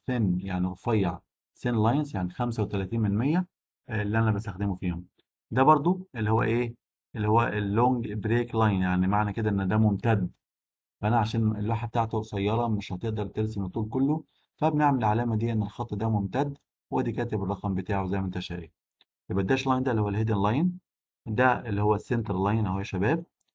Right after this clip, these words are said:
هنا ده الفانتوم لاين اللي هو مثلًا زي جنزير مثلًا ولا حاجه، بتبقى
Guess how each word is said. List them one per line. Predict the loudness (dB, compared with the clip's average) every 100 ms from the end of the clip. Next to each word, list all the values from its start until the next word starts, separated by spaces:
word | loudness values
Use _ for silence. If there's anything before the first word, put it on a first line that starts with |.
| _ _ -2
هنا | 0 0
ده | 0 0 2 2
الفانتوم | -2 -4 -4 -6 -10 -14 _ _ _ -2 -2 0 0 2
لاين | 2 4 2 -2 -10 -8
اللي | -2 4
هو | 4 4 0
مثلًا | -4 -2
زي | 2 2 2 -4
جنزير | -2 2 2 2 4 4
مثلًا | 2 -2 -2 -2
ولا | -4
حاجه، | -6 -4 -4
بتبقى | -4 -6 -6 -6